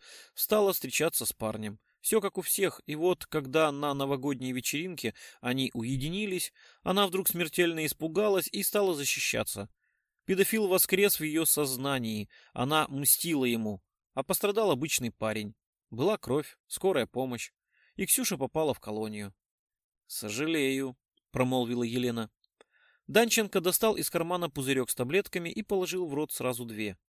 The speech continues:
Петелиной показалось, что он пил обезболивающее. «Простите мою старость», извинился старик. Петелина помнила напутствие Шумакова о том, что возраст не эквивалент алиби. Она вынуждена была спросить:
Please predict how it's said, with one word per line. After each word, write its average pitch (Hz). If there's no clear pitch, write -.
Петелиной 143
показалось, 185
что -
он 185
пил 160
обезболивающее. 110
«Простите 175
мою 110
старость», -
извинился 107
старик. 104
Петелина 208
помнила 196
напутствие 165
Шумакова 143
о 139
том, 175
что 139
возраст 160
не 135
эквивалент 139
алиби. 107
Она 190
вынуждена 165
была 120
спросить: -